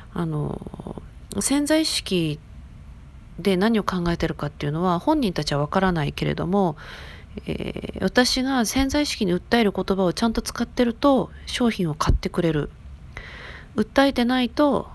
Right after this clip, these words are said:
せん-、相手の潜在意識とつながらないと買ってくれないという結果が出るんです。だから、それで、えー、潜在意識に、えー、響く言葉を言えてるのかどうかっていうのが分かるようになっ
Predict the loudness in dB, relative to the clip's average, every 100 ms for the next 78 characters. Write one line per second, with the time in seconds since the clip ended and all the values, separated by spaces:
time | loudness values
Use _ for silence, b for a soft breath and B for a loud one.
0 | -4 2 2 0 0 2 2 0 2 2
1 | 2 0 0 -2 0 2 2 2 2 0
2 | 0 0 2 2 2 2 4 0 -2 B
3 | B B B B 2 4 6 4 2 6
4 | 6 6 4 0 -4 -6 -10 -16 -16 -16
5 | -8 -4 2 6 6 4 B B B B
6 | -2 2 4 4 4 2 2 2 0 2
7 | 4 4 2 0 2 2 2 0 -4 0
8 | 2 2 2 0 0 0 2 4 4 2
9 | 4 4 2 2 2 2 0 0 0 2
10 | 0 0 2 4 2 0